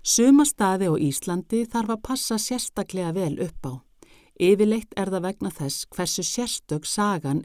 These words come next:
eða náttúran er. Þeir staðir eru oft verndaðir með friðlýsingu. Þessir staðir kallast þá þjóðgarðar, friðlönd, náttúruvætti eða fólkvangar. Þjóðgarðar eru svæði sem öll þjóðin á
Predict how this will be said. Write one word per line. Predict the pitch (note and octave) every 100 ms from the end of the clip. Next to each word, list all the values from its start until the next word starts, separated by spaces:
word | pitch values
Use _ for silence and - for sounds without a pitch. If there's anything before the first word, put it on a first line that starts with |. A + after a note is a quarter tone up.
| F3+
eða | F3+ F#3+
náttúran | G#3+ - D#3 D3 -
er. | F3+ C3+ - _ _ - - - - -
Þeir | - E3 G#3+
staðir | - - D#3 D3 E3 A3 - E3+
eru | D3+
oft | F#3 - E3+
verndaðir | D3+ C#3+ D3 - F3 G#3+ B3+ -
með | G3 -
friðlýsingu. | C4 A#3+ D3+ - C#3+ - C3+ - - - - - - -
Þessir | B3+ C#4 - C#4
staðir | - F#3+ F3+ F#3+
kallast | - D#3+ D#3+ E3 -
þá | F3+ E3+ -
þjóðgarðar, | - B3+ C4 - C3+ C3 C3 -
friðlönd, | - F#3 A#3 B3 A#3 A3+ A3 - _ -
náttúruvætti | F3+ G#3 - A#3+ A3+ A3 G#3+ - A#3+ A#3+ _ -
eða | A3+ A3+
fólkvangar. | A#3+ A#3 - D#3+ C3+ - C3+ - _ _ _ _ _ _ _ _ _ _ _ - - - - -
Þjóðgarðar | - G#3+ B3+ C#4 A3 E3 D3+ F3+
eru | - G3
svæði | F#3+ F3+ D3 C#3+ C3+ G#3+
sem | - E3+
öll | A#3 -
þjóðin | - - E3 D3 E3
á | G3+